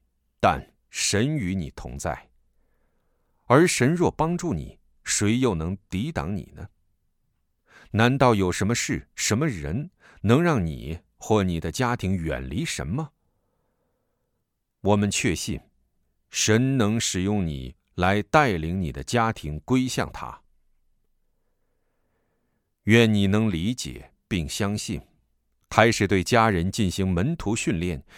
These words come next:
永远不会太早，也永远不会太晚。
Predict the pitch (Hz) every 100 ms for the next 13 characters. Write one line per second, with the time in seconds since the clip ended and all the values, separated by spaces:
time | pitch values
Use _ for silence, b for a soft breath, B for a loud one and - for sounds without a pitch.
0 | B - 90 127 185 104 64 - 87 -
1 | 71 - 135 87 - - - _ _ 190
2 | 98 85 90 147 175 82 - _ - 90
3 | 92 67 - - 110 67 -